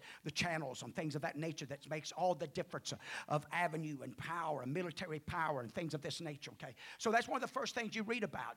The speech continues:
even though it's not, uh, you know, it's the writers or commentaries and different ones that tell you where it's at, amen. But they're just, so this letter is, the chapter is really about Uzziah and what, what he done and his success and why he was so up,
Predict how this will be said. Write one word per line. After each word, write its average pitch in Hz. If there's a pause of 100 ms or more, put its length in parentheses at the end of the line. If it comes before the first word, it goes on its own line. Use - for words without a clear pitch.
even 165
though 190
it's 180
not, 185 (320)
uh, 180 (120)
you 190
know, 185
it's 175
the 190
writers 185
or 190
commentaries 185
and 175
different 190
ones 190
that 165
tell 175
you 165 (260)
where 190
it's 180
at, 185
amen. 175
But 175
they're 226
just, 185 (260)
so 254
this 277
letter 240
is, 165
the 208
chapter 208
is -
really 196
about 180 (100)
Uzziah 208
and 127
what, 180
what 175
he 175
done 175
and 120
his 170
success -
and 127 (260)
why 185
he 196
was 175
so 185
up, 185